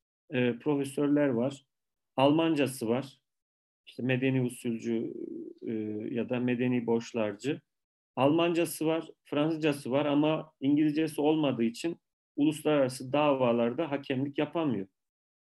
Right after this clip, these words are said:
E, çünkü, e, bir Türk tarafla Çinli, İtalyanla Türk,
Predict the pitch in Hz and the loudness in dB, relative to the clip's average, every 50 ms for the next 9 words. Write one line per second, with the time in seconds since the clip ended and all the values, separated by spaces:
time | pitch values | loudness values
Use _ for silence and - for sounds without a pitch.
0 | _ _ _ _ _ - - - - - 151 156 151 156 175 175 - - - - | _ _ _ _ _ -8 -8 -8 -4 -2 0 0 0 2 2 2 2 0 -2 -8
1 | _ _ _ _ _ _ _ _ _ _ _ _ _ _ _ _ _ - 139 143 | _ _ _ _ _ _ _ _ _ _ _ _ _ _ _ _ _ 0 2 2
2 | 131 131 131 127 117 117 123 160 170 151 143 - 175 160 - - 160 156 156 156 | 4 4 4 2 2 2 2 2 2 2 2 0 -2 -2 -2 -2 0 0 2 0
3 | 143 143 151 151 143 143 - - 156 151 143 139 139 135 135 135 135 - _ _ | 0 0 0 -2 -2 -2 -2 0 2 2 4 4 4 4 2 2 0 -6 _ _
4 | _ _ _ _ _ _ _ _ _ _ _ _ - 147 139 - 180 165 160 160 | _ _ _ _ _ _ _ _ _ _ _ _ -4 -4 -2 0 0 2 2 4
5 | 156 156 156 160 160 156 151 147 151 - - 156 151 151 - _ | 4 4 4 4 2 2 0 0 0 -2 0 0 0 -2 -6 _